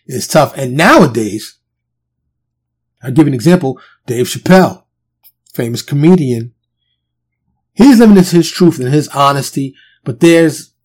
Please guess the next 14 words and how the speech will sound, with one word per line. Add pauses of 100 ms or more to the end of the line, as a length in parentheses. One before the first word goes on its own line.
(320)
this,
what
they
call
cancel
culture (340)
and,
you
know,
backlash
bounty,
if
you
will.